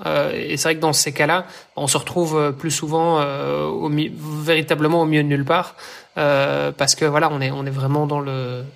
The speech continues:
dans le, dans la nature, euh, complète, et on peut ne pas voir, euh, de magasin ou quoi pendant, euh, des centaines de kilomètres, euh, ou ne fût-ce qu'une habitation. Donc, euh, donc dans ces cas-là, effectivement, le, le, le, l'équipement est d'autant plus important,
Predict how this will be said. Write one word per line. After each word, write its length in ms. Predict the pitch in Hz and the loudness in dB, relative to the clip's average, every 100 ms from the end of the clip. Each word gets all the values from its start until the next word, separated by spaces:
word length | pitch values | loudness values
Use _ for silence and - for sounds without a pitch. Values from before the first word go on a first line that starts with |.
| _ | _
dans 140 | 147 | -4
le, 480 | 135 131 127 131 65 135 135 135 - - - | -2 0 -2 -4 -4 -4 -4 -6 -8 -16 -4
dans 160 | 151 | 2
la 100 | 151 | 4
nature, 460 | 151 143 - 165 - - | 4 4 4 0 0 0
euh, 180 | 151 | 2
complète, 380 | 147 147 165 175 | 2 2 2 0
et 20 | 147 | -2
on 140 | 139 | -6
peut 220 | 135 160 | -2 0
ne 100 | 160 | 2
pas 180 | 139 151 | 2 2
voir, 560 | 139 151 156 143 135 135 - - - | 4 2 2 2 -2 -4 -12 -18 -8
euh, 100 | 156 | -4
de 100 | 156 147 | 0 2
magasin 480 | 143 139 139 151 | 2 2 2 2
ou 60 | 151 | 2
quoi 200 | 135 156 | 2 -2
pendant, 360 | 147 139 147 143 | -2 -2 -2 -4
euh, 60 | |
des 120 | 139 | 0
centaines 320 | 135 147 151 151 | 0 2 2 2
de 80 | |
kilomètres, 540 | 143 147 143 156 156 143 | 0 0 2 2 0 -6
euh, 480 | 139 - - - 156 | -10 -14 -20 -6 -2
ou 140 | 147 | 0
ne 140 | 143 | 0
fût-ce 220 | 135 160 - | 0 0 2
qu'une 120 | 151 | 4
habitation. 460 | 139 139 139 175 | 4 4 2 0
Donc, 220 | 170 143 - | -4 -6 -8
euh, 60 | 135 135 - - - | -10 -12 -18 -16 -8
donc 120 | 143 | 0
dans 120 | 151 | 2
ces 140 | 151 156 | 2 2
cas-là, 240 | 156 160 | 4 4
effectivement, 440 | 147 139 147 160 160 | 2 -2 0 2 2
le, 280 | 143 135 131 | 2 -2 -4
le, 680 | 78 80 80 50 - 50 101 147 147 - 302 247 | -2 -2 -2 -2 -2 -2 -4 -6 -10 -14 -8 -4
le, 580 | 165 151 151 147 147 | -2 -2 -2 0 0
l'équipement 420 | 156 151 - 139 170 | 0 0 0 2 2
est 60 | |
d'autant 200 | 156 156 | 4 2
plus 200 | 143 147 | 0 0
important, 380 | 143 135 135 165 | 0 0 -2 -6